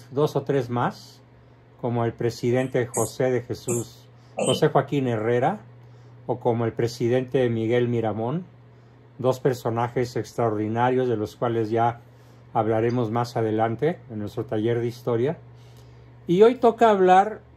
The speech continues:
de este ilustre héroe, de este ilustre personaje, don Agustín de Iturbide,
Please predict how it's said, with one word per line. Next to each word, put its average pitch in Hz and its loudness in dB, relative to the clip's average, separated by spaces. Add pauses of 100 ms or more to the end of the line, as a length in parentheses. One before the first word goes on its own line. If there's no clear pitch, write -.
(420)
de 139 4
este 165 2
ilustre 156 4
héroe, 143 2
de 151 0
este 139 0
ilustre 127 0
personaje, 113 -4 (840)
don 120 -2
Agustín 117 -2
de 143 -2
Iturbide, 147 0